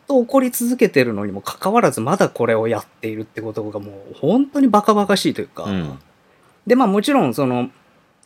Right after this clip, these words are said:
Speaker 1: テレビ側というかね、あの、それを、原作を、
Speaker 2: はい。
Speaker 1: えー、まあ、映画化なり、ドラマ化なりした側も、まあ、言い分はもちろんあると思うんですよ。
Speaker 2: うんうん。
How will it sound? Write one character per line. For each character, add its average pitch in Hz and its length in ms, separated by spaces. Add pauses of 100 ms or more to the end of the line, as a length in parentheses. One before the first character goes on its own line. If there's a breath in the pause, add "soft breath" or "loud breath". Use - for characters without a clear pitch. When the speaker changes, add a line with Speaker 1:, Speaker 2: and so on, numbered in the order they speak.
(380)
Speaker 1:
テ 170 100
レ 170 120
ビ 156 200
側 123 240
と - 80
い - 40
う - 40
か 101 80
ね、 175 320
あ 104 160
の、 78 160 (260)
そ - 160
れ 147 100
を、 131 240
原 156 240
作 175 400
を、 - 180
Speaker 2:
は - 40
い。 - 20 (580)
Speaker 1:
え 78 600
ー、 - 20
ま 127 200
あ、 - 40
映 117 220
画 110 140
化 113 160
な 113 120
り、 101 280
ド 127 100
ラ 113 100
マ 113 120
化 113 160
な 113 120
り 101 120
し - 100
た 127 160
側 151 320
も、 269 320 (200)
ま 214 80
あ、 - 20
言 165 140
い 185 40
分 190 160
は 185 60
も 151 160
ち - 80
ろ 110 80
ん - 20
あ 139 80
る 160 80
と 117 120
思 123 180
う - 60
ん - 20
で - 180
す 98 160
よ。 76 160
Speaker 2:
う - 20
ん 80 40
う 76 40
ん。 67 140